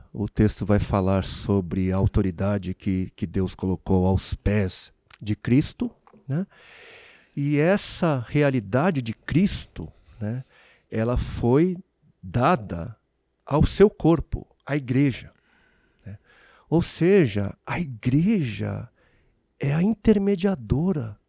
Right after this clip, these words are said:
da graça, é a intermediadora de toda a realidade de Cristo na terra. Não tem como você fazer parte da igreja de Cristo se você não for participante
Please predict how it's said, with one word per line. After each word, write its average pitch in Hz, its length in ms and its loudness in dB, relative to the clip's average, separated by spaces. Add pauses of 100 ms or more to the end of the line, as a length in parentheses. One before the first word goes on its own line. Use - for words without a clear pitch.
(280)
da 147 220 -8
graça, 131 680 -6
é 139 120 -6
a 156 80 -6
intermediadora 165 1040 -2
de 127 140 0
toda 185 500 -2
a 160 40 -6
realidade 156 600 -6
de 165 100 -12
Cristo 202 540 -4 (460)
na 165 180 0
terra. 147 560 -4 (580)
Não 185 280 4
tem 226 340 2
como 190 420 2
você 139 320 -2
fazer 151 380 0
parte - 540 -4
da 143 180 -2
igreja 123 840 2
de 123 240 -8
Cristo 196 680 -4
se - 220 -2
você 220 480 0
não 233 280 2
for - 480 -4
participante - 1300 -2